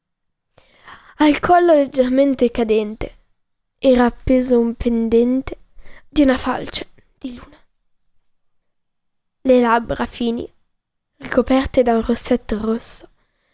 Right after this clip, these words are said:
erano increspate in un sorrisetto,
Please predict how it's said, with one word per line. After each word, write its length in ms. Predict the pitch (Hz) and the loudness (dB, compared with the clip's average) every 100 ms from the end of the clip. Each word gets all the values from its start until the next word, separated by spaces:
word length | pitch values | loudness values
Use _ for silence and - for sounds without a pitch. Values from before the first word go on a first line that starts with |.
| _ _ | _ _
erano 400 | 277 254 247 247 | 2 4 4 2
increspate 920 | 240 240 254 - - 233 220 - - _ _ _ | 2 0 -2 -4 -4 -4 -4 -10 -18 _ _ _
in 160 | 262 247 | 0 2
un 140 | 247 | 0
sorrisetto, 840 | - 269 262 269 262 208 - - | 0 0 0 -2 -2 -8 -16 -20